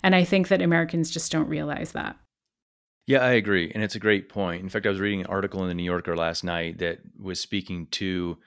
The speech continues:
Speaker 2: uh, that perspective, the shift in the perspective in recent years, and especially now because of the way, uh, the leadership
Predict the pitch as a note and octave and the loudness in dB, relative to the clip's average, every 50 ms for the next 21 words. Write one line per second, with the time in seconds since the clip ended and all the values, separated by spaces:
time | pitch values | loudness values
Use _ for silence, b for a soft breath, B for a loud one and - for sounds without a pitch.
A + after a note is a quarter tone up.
0 | b b b b b - E2 D#2+ D2+ D#2+ E2+ F#2+ F2+ - - - F2 - - - | b b b b b -8 -8 -6 -6 -6 -6 -6 -6 -6 -8 -10 -8 -6 -8 -6
1 | - F#2 F2 F#2 - - F#2+ E2+ E2 D#2+ D#2 - - - _ _ _ _ _ _ | -2 -2 -2 -2 -2 -2 -2 -2 -2 -2 -6 -12 -18 -20 _ _ _ _ _ _
2 | _ _ _ _ G#2+ G#2+ F#2 - - - D3 C#3+ C#3 - - - - _ - G#2+ | _ _ _ _ -4 -2 -2 -2 0 2 2 0 0 -2 -10 -12 -14 _ -6 -4
3 | G2 F2+ D#2 - F2 - - - F2+ D#2 D2+ - - C#2+ C2+ - - - - _ | -4 -2 -2 -2 -2 -2 -2 -2 -2 -2 -2 -4 -6 -8 -8 -8 -10 -16 -20 _
4 | _ _ _ - A2 G#2 F#2+ F#2+ G2+ F#2+ - G#2 F#2 F2+ F#2 F#2 F#2+ F#2 E2+ F#2 | _ _ _ -4 -2 0 2 2 2 2 0 -2 -2 -2 0 0 0 0 0 -2
5 | F2 E2 - - F2 F2 - - E2+ E2+ E2 F2 G2+ A2 D#2 B1+ - D2+ F2 F2+ | -2 -2 -2 -2 0 0 0 -2 -2 -2 0 0 0 0 0 -2 -4 -6 -6 -4
6 | - G2 F2 E2+ F2 E2 D#2 - b b b b b b - F2 F#2 F2 D#2 E2+ | 0 0 0 0 0 -4 -6 -8 b b b b b b -8 -6 -4 -2 0 2
7 | F2 F2 F2 F2 E2+ E2+ - - - D#2+ D#2+ E2+ E2 E2 E2+ F2 E2+ E2+ F2+ G2+ | 2 4 4 2 0 0 -4 -4 -4 -4 -2 -2 -2 -2 -2 -4 -4 -2 0 2
8 | G#2 F#2+ F#2+ F2 - - G2 F#2 F#2 F#2 - | 2 2 2 0 2 2 2 2 2 0 -4